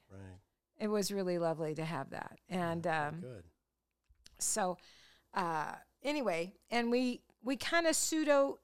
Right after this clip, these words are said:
Speaker 2: celebrated our fortieth. It's not exact, but
Speaker 1: Yeah.
Speaker 2: we cele-, but we
Speaker 1: Our
Speaker 2: thought,
Speaker 1: fortieth
Speaker 2: "This is the time to do it with
Speaker 1: anniversary
Speaker 2: so
Speaker 1: of,
Speaker 2: many
Speaker 1: of,
Speaker 2: people
Speaker 1: we
Speaker 2: that we
Speaker 1: started, you know,
Speaker 2: love."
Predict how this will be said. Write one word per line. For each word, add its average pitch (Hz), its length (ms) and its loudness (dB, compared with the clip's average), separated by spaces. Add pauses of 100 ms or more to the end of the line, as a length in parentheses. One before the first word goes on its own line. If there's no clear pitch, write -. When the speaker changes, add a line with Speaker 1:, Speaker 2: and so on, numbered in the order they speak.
(120)
Speaker 2:
celebrated 220 760 0
our 175 120 0
fortieth. - 500 -6 (720)
It's - 180 -2
not 294 180 4
exact, 190 600 2 (460)
but 254 200 -2
Speaker 1:
Yeah. - 40 4
Speaker 2:
we 240 100 8
cele-, 269 320 6
but 247 180 6
we 254 100 4
Speaker 1:
Our 247 40 0
Speaker 2:
thought, 254 360 6
Speaker 1:
fortieth 123 400 -2
Speaker 2:
"This 269 280 6
is 311 140 2
the 269 120 2
time 226 360 2
to 202 100 0
do 226 200 6
it 226 100 8
with 220 140 6
Speaker 1:
anniversary 240 140 2
Speaker 2:
so 247 120 6
Speaker 1:
of, 247 60 4
Speaker 2:
many 240 160 6
Speaker 1:
of, - 40 2
Speaker 2:
people 220 320 0
Speaker 1:
we 202 40 -2
Speaker 2:
that 208 140 4
we - 40 -8
Speaker 1:
started, 208 260 2
you 202 60 4
know, 202 60 6
Speaker 2:
love." 196 340 4